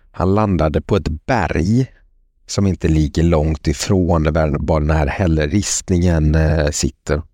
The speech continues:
Och det säger att, eh, eld kom från fötterna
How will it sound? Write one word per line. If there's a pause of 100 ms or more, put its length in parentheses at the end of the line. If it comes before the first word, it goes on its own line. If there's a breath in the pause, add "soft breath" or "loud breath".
(1040 soft breath)
Och
det
säger
att,
eh,
eld
kom
från
fötterna